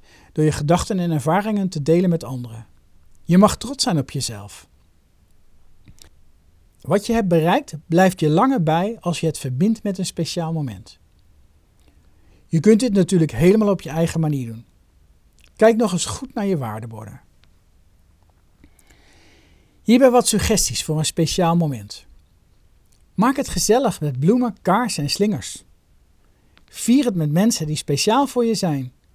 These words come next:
Verwen jezelf met een cadeau. Doe iets met je zintuigen. Neem een rustmoment, eet of drink wat je lekker vindt.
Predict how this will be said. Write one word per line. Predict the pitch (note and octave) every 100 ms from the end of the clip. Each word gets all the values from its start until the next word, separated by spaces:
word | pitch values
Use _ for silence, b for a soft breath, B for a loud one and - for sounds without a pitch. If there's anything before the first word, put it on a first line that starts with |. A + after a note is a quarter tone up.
| _ _ _ _ _ _ _ _ _ -
Verwen | D3+ G3
jezelf | F#3+ E3 F#3 F3+
met | F#3+
een | F3+
cadeau. | F#3+ F#3 A#3+ B3+ F3+ _ _ _ _ _ _ _ _ _ _ _ _ _ _ _ _ _ _ _ _ _ _ _ _ _
Doe | - C4
iets | -
met | A#3+ B3
je | A3
zintuigen. | F3+ B3 B3+ C#3 A#2+ - A2 - _ _ _ _ _ _ _
Neem | E3 G3+
een | E3
rustmoment, | C#3 E3 - G#3 G#3 A3 - b b b
eet | - A#3+
of | B3
drink | F#3+ B3
wat | A#3 A#3+
je | C4
lekker | C#4 D#4+
vindt. | - D3+ G#2+ -